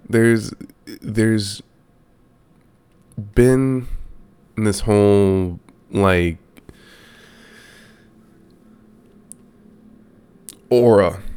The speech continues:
around Ben Simmons of him carrying himself like a superstar. And, you know, he, he is a star. He is a great player. I'm a big fan of Ben Simmons, actually. And, you know, wherever he ends up,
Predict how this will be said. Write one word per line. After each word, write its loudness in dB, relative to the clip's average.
around 0
Ben -2
Simmons -6
of -4
him -2
carrying 2
himself -4
like -4
a -2
superstar. -6
And, 0
you 0
know, 0
he, 0
he 0
is -2
a -4
star. -2
He -4
is 0
a -2
great -2
player. 0
I'm -2
a -4
big -2
fan -2
of -6
Ben -4
Simmons, -8
actually. -8
And, 0
you 0
know, 0
wherever 2
he -2
ends -2
up, -2